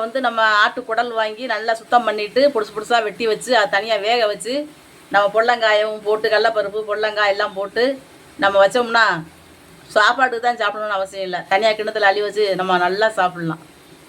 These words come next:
அந்த மாதிரியும் செஞ்சு ஒரு நாளைக்கு காட்டுறேன் உங்களுக்கு. இந்த மாதிரி நம்ம காய், புடலங்காயில வந்து வெறும் புடலங்காய் வைக்கலாம். கடலைப்பருப்பு போட்டு வச்சோம்னா நமக்கு வந்து ச-, காய் நிறையா இருக்கும். வெறும் புடலங்காய் வச்சோம்னா நமக்கு வந்து காணாது, கொஞ்சம் தான் இருக்கும். கடலைப்பருப்பு போட்டு வைக்கும்போது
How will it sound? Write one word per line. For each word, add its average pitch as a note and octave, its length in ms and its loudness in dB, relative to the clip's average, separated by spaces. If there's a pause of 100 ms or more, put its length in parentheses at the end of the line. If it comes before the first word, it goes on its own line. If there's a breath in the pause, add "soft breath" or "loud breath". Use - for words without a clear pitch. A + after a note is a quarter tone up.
(120)
அந்த G3 200 -2
மாதிரியும் G#3 380 0
செஞ்சு G3 240 -4
ஒரு F#3+ 80 2
நாளைக்கு F#3 260 0
காட்டுறேன் F3+ 320 -2
உங்களுக்கு. E3+ 320 -4 (1000)
இந்த G3 180 4
மாதிரி G3 200 2
நம்ம F#3+ 200 -2
காய், F#3+ 240 2 (100)
புடலங்காயில F#3+ 560 0
வந்து F#3+ 200 -6
வெறும் G3 240 -2
புடலங்காய் G3+ 420 2
வைக்கலாம். F#3 340 0 (320)
கடலைப்பருப்பு G3+ 520 0
போட்டு F#3+ 180 -4
வச்சோம்னா F#3+ 440 0
நமக்கு G3 260 0
வந்து G#3 180 0 (160)
ச-, F3 240 2 (160)
காய் G#3 200 2 (120)
நிறையா F#3 240 -2
இருக்கும். D#3+ 260 -14 (1200)
வெறும் B3 260 4
புடலங்காய் A3 400 2
வச்சோம்னா G#3 380 -2
நமக்கு G3+ 200 -4
வந்து G#3+ 220 -6
காணாது, G3 360 0 (100)
கொஞ்சம் G#3 220 -6
தான் G#3 140 -2
இருக்கும். D3+ 240 -12 (360)
கடலைப்பருப்பு A3+ 460 -2
போட்டு G3 220 -6
வைக்கும்போது F#3+ 380 0